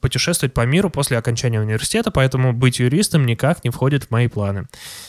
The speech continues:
Из-за этого испытываю сильный стресс. Боюсь, стараюсь, э, учиться усерднее, чтобы поступить на бюджет в другой город.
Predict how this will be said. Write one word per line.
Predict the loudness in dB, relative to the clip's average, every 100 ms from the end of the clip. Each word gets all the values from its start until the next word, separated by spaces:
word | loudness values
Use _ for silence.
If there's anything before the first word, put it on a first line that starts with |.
| -2
Из-за | 2 2
этого | 4 4 4 4
испытываю | 4 2 2 2 4 6
сильный | 4 4 4 6 4 4
стресс. | 2 2 0 0
Боюсь, | 0 2 4 2
стараюсь, | 2 2 4 4 4 4 0 -2
э, | 0 2 4
учиться | 4 4 2 2 0
усерднее, | 0 0 0 0 2 2 2
чтобы | 0 -2
поступить | -2 -2 -4 -2
на | 0
бюджет | 0 0 -2
в |
другой | -2 2 2
город. | 2 0 -2